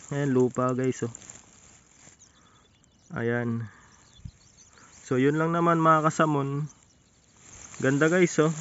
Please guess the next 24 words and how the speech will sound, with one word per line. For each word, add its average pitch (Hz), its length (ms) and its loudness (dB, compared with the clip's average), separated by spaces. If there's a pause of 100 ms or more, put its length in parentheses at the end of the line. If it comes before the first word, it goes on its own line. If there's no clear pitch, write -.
(1800)
Kulay 139 320 6
brown 139 400 4
siya. 135 240 -2 (2250)
Nasa 127 260 -2
lupa 131 300 2
na. 135 100 0
So, 131 140 -6
kunin 135 260 2
na 139 80 2
natin 139 380 2
guys 151 240 0
para 131 240 6
makahanap 127 560 2
tayo 123 400 2
ulit. 135 140 -6 (1400)
Ayan, 139 160 -4
ganda 123 320 2
men, 185 160 -2
oh. 190 140 2 (1600)
Ganda, 123 400 -2
oh. 160 200 0
Ab-, 117 320 8
abuhin, 131 760 6
oh. 165 120 -2